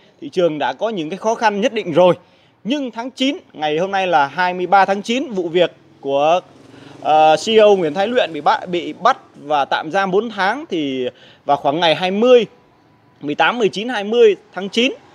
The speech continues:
là cũng là thời điểm đánh dấu chính thức thị trường bất động sản Việt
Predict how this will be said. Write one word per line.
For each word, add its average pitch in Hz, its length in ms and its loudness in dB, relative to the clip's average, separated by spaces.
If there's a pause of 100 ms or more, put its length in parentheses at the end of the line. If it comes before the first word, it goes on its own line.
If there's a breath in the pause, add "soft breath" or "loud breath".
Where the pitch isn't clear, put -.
(280 soft breath)
là 180 140 2
cũng 185 240 -2
là 233 100 4
thời 175 260 0
điểm 160 320 -2
đánh 226 240 -2
dấu 220 320 2
chính 285 240 -6
thức 330 220 -6
thị 190 140 -10
trường 165 200 2
bất 208 80 2
động 196 120 -4
sản 143 240 -6
Việt 165 140 -2